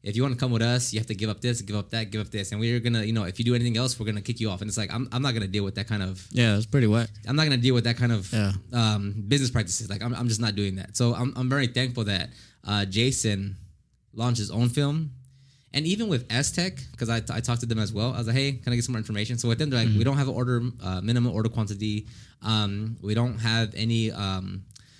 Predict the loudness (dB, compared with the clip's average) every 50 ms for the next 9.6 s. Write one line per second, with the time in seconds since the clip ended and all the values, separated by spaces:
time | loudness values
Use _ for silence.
0 | -20 -20 _ _ -8 -2 0 2 2 2 2 2 2 0 -2 -2 -6 -10 -16 -14
1 | -8 -4 -4 -4 -4 -4 -4 0 0 0 2 2 0 0 0 0 0 0 0 -2
2 | -2 -4 -2 0 0 2 2 2 0 0 -4 -4 -6 -4 -2 -2 0 0 -2 -2
3 | 0 -2 -2 -2 -2 0 2 2 4 4 2 0 -2 -6 -16 -12 -6 -4 0 2
4 | 4 4 4 4 2 0 -2 -4 -6 -4 -4 -2 0 0 0 2 0 0 0 2
5 | 2 2 2 2 0 0 0 0 0 -2 -2 -2 -2 -2 -2 -2 -2 -4 -2 -2
6 | -2 0 0 -2 -2 -2 -2 -2 -2 -2 -2 -4 -4 -2 0 0 2 2 0 0
7 | 0 -2 -2 -2 -2 0 0 0 0 -2 -4 -4 -4 -2 -2 0 2 2 2 2
8 | 2 0 -2 -4 -4 -4 -2 2 4 4 4 4 4 2 2 2 0 0 -4 -6
9 | -2 -2 0 0 0 0 0 0 0 -2 -2